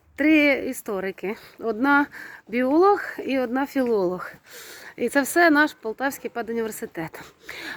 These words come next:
В тому числі, ну, про що ж родичі говорять, так же ж таки, в тому числі на дитину відбувається вплив. На дитину дуже великий вплив має сім'я. Е, ми дітьми дуже спостерігаємо за поведінкою батьків.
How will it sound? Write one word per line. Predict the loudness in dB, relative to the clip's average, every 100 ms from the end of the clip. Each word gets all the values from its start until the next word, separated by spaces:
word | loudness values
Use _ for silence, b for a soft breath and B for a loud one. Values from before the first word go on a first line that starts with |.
| -6
В | 4
тому | 6 6
числі, | 4 -2 -4 0
ну, | 0
про | 2 0
що | 2 2
ж |
родичі | 2 2 2
говорять, | 4 6 4 0 -4
так | -4 -4
же |
ж | -8
таки, | -12 -6 -4 -2 -4
в |
тому | -4 -6
числі | -6 0 4
на | 4
дитину | 2 0 2 2 -2 -8
відбувається | -8 -6 -2 0 0 -2
вплив. | -8 -4 -4 -4 B B B B 0
На | 2
дитину | 4 6 6 6
дуже | 6 6 6 2
великий | -2 -2 -4 -6
вплив | -4 0 2
має | 2 0 -2
сім'я. | -4 -4 -4 -6 B B B B B B -8
Е, | -2 0 0 2
ми | 4 6 4
дітьми | 0 2 4 6 2 B -20 _ _ -10
дуже | -2 0 0
спостерігаємо | -6 -6 -2 2 2 2
за | 0
поведінкою | -4 -4 -4 -4 -4
батьків. | -4 -6 -12